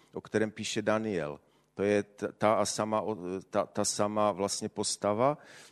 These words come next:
A historici o něm píší jako o nejvýznamnějším panovníkovi této gen-, této dynastie. On roku pět set osmdesát sedm před naším letopočtem dobyl judské království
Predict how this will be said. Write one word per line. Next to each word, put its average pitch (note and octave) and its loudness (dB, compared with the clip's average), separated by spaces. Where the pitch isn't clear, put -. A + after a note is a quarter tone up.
A F2 2
historici B2 0
o B2 0
něm B2+ 0
píší B2+ -2
jako B2 2
o A#2 4
nejvýznamnějším A#2 -2
panovníkovi A2 -2
této G2 -4
gen-, F#2+ -4
této G2+ -4
dynastie. F#2+ -4
On F#2+ -6
roku A#2 0
pět A2+ 0
set B2 -2
osmdesát A#2+ -2
sedm A#2+ 0
před A#2 -8
naším A#2 -4
letopočtem A2+ -2
dobyl A2 2
judské A2+ -2
království G#2+ -2